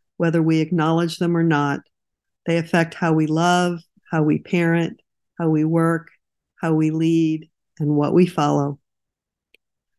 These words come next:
We live in a culture where relentless positivity is praised, being strong is valued, but the trauma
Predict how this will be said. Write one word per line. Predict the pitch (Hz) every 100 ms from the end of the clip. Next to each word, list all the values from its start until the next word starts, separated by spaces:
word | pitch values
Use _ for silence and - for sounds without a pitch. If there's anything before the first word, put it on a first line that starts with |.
| _ -
We | 190
live | 190 202 214
in | 240
a |
culture | 233 214 190 196 208 185
where | 175 170
relentless | 160 160 156 165 - 185 -
positivity | 185 180 180 180 - 160 165 160 165
is | 165
praised, | - 170 156 147 147 143 - _ _ _ _ -
being | 165 170 185
strong | - - 175 175 170
is | 170 -
valued, | 160 151 151 147 143 147 _ _ _ _ _ -
but | 180
the | 185
trauma | 180 190 190 196 196